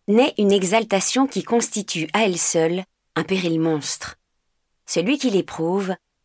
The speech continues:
ne sait plus ce qu'il fait. Les aspirants écrivains ont tous connu cela. Relire le lendemain ce que la veille on avait tracé en proie à l'extase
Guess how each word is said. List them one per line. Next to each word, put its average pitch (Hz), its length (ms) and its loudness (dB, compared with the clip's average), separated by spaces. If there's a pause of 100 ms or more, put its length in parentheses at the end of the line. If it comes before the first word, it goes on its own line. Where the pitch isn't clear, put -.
(280)
ne 196 80 2
sait 196 160 0
plus 185 140 -4
ce - 80 -2
qu'il 151 160 -6
fait. 143 300 -6 (1500)
Les 175 160 0
aspirants 254 440 2
écrivains 190 600 0 (140)
ont 208 100 2
tous 285 220 -2
connu 202 300 2
cela. 147 400 -2 (880)
Relire 208 420 2
le 160 80 4
lendemain 175 600 4
ce - 180 -2
que 160 160 -2
la 156 160 4
veille 233 440 4
on 175 120 2
avait 175 200 2
tracé 180 520 2
en 160 160 2
proie 175 440 4
à 156 120 -2
l'extase 226 720 4